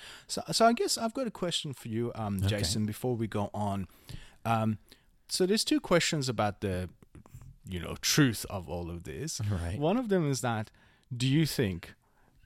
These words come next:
Speaker 1: Kathy and George Lutz were telling the truth about what happened? But I guess there's, before that, there's a deeper question, is that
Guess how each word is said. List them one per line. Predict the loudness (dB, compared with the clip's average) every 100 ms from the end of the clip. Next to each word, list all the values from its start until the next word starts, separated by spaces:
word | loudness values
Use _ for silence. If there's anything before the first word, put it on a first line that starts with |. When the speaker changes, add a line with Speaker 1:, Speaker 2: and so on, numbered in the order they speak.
| -20 -14
Speaker 1:
Kathy | 2 2 4 2 0 0
and | 0 2
George | 0 -4 -4
Lutz | -4 0 4 4 2 -4 -10
were | -6 -4
telling | -4 -4 -2 -2
the | -4
truth | -2 0 0 -2 -6 -4
about | -2 0 -2
what | -4
happened? | -6 -10 -8 -4 -4 -6 -18 -4 4
But | 4
I |
guess | 4 0
there's, | -2 -2 -2
before | -4 -4 0 0
that, | 0
there's | 0 0 0
a | -2 -4 _
deeper | -4 -2 -4
question, | -2 -2 0 -2
is | -4
that | -6 -8